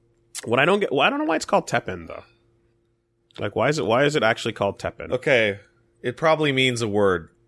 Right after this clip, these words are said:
Speaker 2: It probably mean a word.
Speaker 1: The King of Iron Foot tournament?
Speaker 2: Okay, I'm gonna look. What's, eh, isn't there that M M A anim-, uh,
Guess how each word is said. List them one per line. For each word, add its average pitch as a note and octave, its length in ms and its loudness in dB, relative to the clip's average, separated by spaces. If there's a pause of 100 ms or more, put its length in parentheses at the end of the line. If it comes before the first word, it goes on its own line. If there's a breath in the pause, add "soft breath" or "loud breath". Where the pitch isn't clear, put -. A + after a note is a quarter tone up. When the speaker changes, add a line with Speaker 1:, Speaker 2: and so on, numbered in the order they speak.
(140)
Speaker 2:
It G#2 140 -4
probably C3 340 2
mean F#2+ 520 -2
a G#2 100 -6
word. F2 340 -2 (160)
Speaker 1:
The - 100 -8
King A#2+ 380 0
of G#2+ 160 -2
Iron G#2 300 0
Foot - 320 -4
tournament? B2 580 -8 (280)
Speaker 2:
Okay, D#2 220 -10
I'm G2+ 220 -4
gonna G#2+ 180 0
look. G2 260 -4
What's, D3+ 420 -2 (100)
eh, - 100 -2 (120)
isn't D3+ 240 0
there F#3 100 4
that E3 300 0 (180)
M C#3 160 -2
M C3+ 100 0
A C3 320 4
anim-, B2+ 200 0
uh, A#2 200 -2